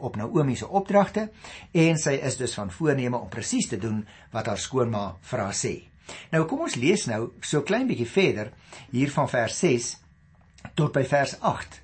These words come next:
want hier kry ons nou nuwe inligting. Sy het toe na die dorsvloer toe gegaan en alles gedoen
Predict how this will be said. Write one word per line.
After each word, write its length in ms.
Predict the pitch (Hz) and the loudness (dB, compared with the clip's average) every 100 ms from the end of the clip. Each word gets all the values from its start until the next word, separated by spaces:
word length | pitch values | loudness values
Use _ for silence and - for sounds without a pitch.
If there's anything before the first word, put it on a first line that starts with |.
| - - 127 | -20 -4 -2
want 160 | 117 | 0
hier 160 | 135 175 | 2 2
kry 160 | 160 | 0
ons 140 | 147 147 | 0 0
nou 80 | 123 - _ _ - 123 | -4 -8 _ _ -6 2
nuwe 300 | 156 196 127 | 4 4 2
inligting. 400 | 110 87 - 76 - - - | -2 -6 -8 -14 -18 -20 -16
Sy 260 | - - 208 330 | -6 0 2 2
het 100 | 330 | 2
toe 140 | 202 | 2
na 80 | 160 113 | 4 2
die 120 | 92 | -2
dorsvloer 540 | 107 175 - 175 143 | -2 -2 0 -2 0
toe 100 | 123 110 | -2 -6
gegaan 420 | 98 196 139 143 - - - | 0 4 4 0 -6 -16 -10
en 220 | 120 110 - | -6 -6 0
alles 320 | 185 277 - | 2 2 0
gedoen 320 | 135 107 95 | -2 -2 -6